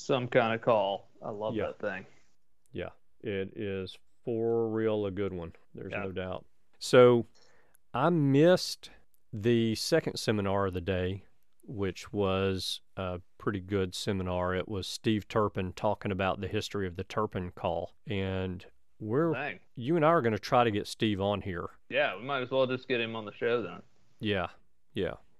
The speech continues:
Speaker 2: We, we'll see if we can get him on here just to talk about the Turpin style call and, and do that. But I hate that I missed that one. I just got in, you know, uh, I'm in my environment. I'm in there. I'm talking to these guys that,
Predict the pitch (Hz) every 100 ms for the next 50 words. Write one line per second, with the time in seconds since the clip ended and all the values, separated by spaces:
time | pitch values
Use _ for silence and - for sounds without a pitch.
0 | - 110 113 - 120 120 113 - - -
1 | 120 120 104 98 104 107 98 98 98 95
2 | 92 98 - - 95 - 95 92 - -
3 | 98 92 92 - 98 92 - 98 92 92
4 | 90 - - 95 87 87 101 92 90 87
5 | - 110 101 95 - - - - - -
6 | - 113 147 139 120 107 113 127 - 107
7 | - 120 117 117 - 117 120 120 117 110
8 | - - - - 131 135 135 131 - -
9 | - - 143 - 120 120 127 123 120 113
10 | 107 107 101 95 90 - 101 101 101 104
11 | 104 95 113 107 - 101 101 95 107 101
12 | 104 95 98